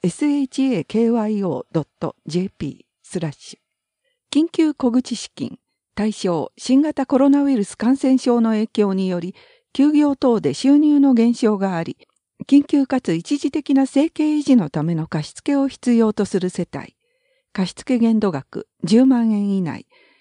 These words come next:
学校等の休業等の影響を受けている場合、二十万円以内。利子、無利子。返済期限二年以内。据え置き期間一年。総合支援資金、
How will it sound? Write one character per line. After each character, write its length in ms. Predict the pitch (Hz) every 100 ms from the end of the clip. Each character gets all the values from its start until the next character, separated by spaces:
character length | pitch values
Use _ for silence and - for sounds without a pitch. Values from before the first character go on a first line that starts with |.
| _ _ _ -
学 180 | 214 -
校 200 | 320 330
等 200 | 302 240
の 140 | 165
休 240 | - 285
業 240 | 285 285 285
等 240 | 285 254
の 80 | 170
影 180 | 170 277
響 320 | - 269 247
を 60 | 240
受 180 | 240
け 60 | 214
て 80 | 143
い 100 | 131
る 120 | 131
場 180 | 135 127
合、 60 | 123 - _ -
二 120 | 180
十 220 | 202 254
万 240 | 226 214 202
円 200 | 175 170
以 120 | 156
内。 260 | - - _ _ _ _ _ _ -
利 120 | 226
子、 260 | - - - -
無 100 | 190
利 140 | 208
子。 240 | - - - _ _ _ _
返 200 | 226 254
済 260 | - 226 -
期 160 | 214
限 260 | 170 117 - -
二 140 | 190
年 320 | 214 233 214
以 60 | 202
内。 260 | 135 - _ _
据 240 | - 208 226
え 80 |
置 220 | 220 - -
き 40 |
期 140 | -
間 260 | - 131 113
一 240 | 135 175
年。 240 | 139 120 - _ _ _ _ _ _ _
総 240 | - 285
合 240 | 302 294 285
支 160 | -
援 200 | 233 233
資 180 | - -
金、 280 | - 127